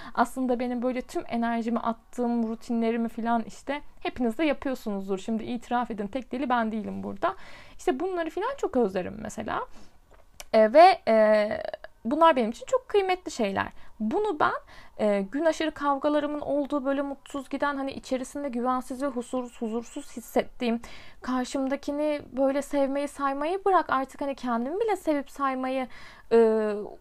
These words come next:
unuttuğum hale geldiğim ya da hani en kötüsü de bunun farkına bile varmadığım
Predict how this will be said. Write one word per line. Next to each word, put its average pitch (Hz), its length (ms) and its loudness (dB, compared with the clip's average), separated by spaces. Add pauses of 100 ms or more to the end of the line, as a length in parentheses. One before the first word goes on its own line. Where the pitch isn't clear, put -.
unuttuğum 262 680 0
hale 247 500 2
geldiğim 226 540 2
ya 233 140 0
da 233 100 2
hani 233 120 -2 (320)
en 403 260 2
kötüsü 240 540 -6
de 254 300 2
bunun 269 300 -4
farkına 302 640 0
bile 262 220 -2
varmadığım 233 760 0